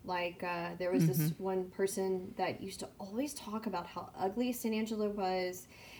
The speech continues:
Speaker 1: and there was no nature. And I'd be like, "Well, have you ever been for a walk on the river? Or do you ever go to the K O A?" You know, or
Speaker 2: Mm-hmm.
Speaker 1: it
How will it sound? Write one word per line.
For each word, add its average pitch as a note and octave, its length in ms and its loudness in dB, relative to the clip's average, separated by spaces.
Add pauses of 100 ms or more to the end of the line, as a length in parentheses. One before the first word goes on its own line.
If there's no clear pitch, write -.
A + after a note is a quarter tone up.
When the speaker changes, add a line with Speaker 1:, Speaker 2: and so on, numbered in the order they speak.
Speaker 1:
and F#3 80 0
there F3 120 4
was E3 180 -2
no F#3 440 2
nature. G#3 880 2 (380)
And G#3 300 4
I'd A#3 160 2
be C#4 80 2
like, C#4 160 0
"Well, C4+ 260 2
have C4+ 200 0
you D4 100 4
ever D#4+ 100 0
been E4 180 0
for D#4+ 160 2
a D4+ 60 6
walk B3+ 300 6
on C4+ 140 2
the C4 80 4
river? A3+ 520 2
Or G3+ 80 2
do G3+ 160 -2
you A#3+ 100 4
ever B3 120 0
go C#4 140 2
to C#4 80 4
the C4+ 100 2
K A#3 320 0
O A3+ 160 4
A?" F#3+ 460 2 (320)
You G#3 160 2
know, G3+ 400 4
or G#3 500 8
Speaker 2:
Mm-hmm. D#3 140 2 (160)
Speaker 1:
it G#3 200 -2